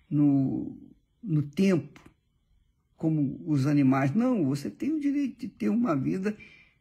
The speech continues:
de qualidade, porque o Senhor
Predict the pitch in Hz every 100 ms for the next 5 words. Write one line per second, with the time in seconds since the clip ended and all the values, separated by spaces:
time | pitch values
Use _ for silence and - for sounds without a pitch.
0 | _ _ _ _ _ - - 151 123 131
1 | - - - 202 247 - - _ _ _
2 | _ _ _ _ _ _ _ _ _ _
3 | _ - - 247 247 - 226 - 247 220
4 | 208 254 254